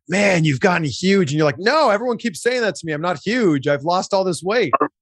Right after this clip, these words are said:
Speaker 2: remember that. I was like, "Yeah, I've lost, like, fifty pounds, but everybody keeps saying I'm huge."
Speaker 1: Well, you're, like, your body fat is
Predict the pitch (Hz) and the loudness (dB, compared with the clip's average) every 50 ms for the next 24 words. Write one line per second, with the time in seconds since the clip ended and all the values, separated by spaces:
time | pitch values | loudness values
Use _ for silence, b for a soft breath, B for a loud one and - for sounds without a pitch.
0 | - - - 170 160 147 147 151 156 156 147 139 143 139 143 151 147 - - 127 | -2 0 2 2 2 4 2 2 0 0 -2 -4 -6 -6 -4 -4 -6 -6 -6 -8
1 | 143 151 175 175 165 165 147 139 - _ _ _ - 160 160 - - 160 151 - | -8 -6 -6 -6 -4 -4 -4 -4 -6 _ _ _ -16 -16 -16 -16 -18 -20 -16 -14
2 | 135 143 165 160 160 131 104 92 120 120 117 135 139 127 131 127 127 131 131 120 | -12 -8 -6 -4 -4 -4 -4 -2 0 0 2 2 2 2 0 0 -2 -6 -14 -16
3 | - 135 131 127 123 107 101 107 123 - - 262 - - - - _ _ _ _ | -12 -10 -8 -8 -8 -10 -10 -10 -8 -6 -6 -6 -8 -12 -20 -20 _ _ _ _
4 | - 139 139 123 110 101 95 95 95 - 117 110 92 92 - - - 123 113 110 | -4 -2 -2 0 0 -2 -4 -6 -6 -6 -6 -6 -8 -10 -8 -4 -2 0 0 0
5 | 107 - 165 131 131 113 92 139 139 147 156 147 131 - - 135 123 113 113 107 | -2 -6 -4 -2 0 2 4 4 4 4 4 2 0 -2 -2 0 0 0 0 0
6 | 107 104 101 95 - - - | -2 -4 -4 -6 -8 -10 -12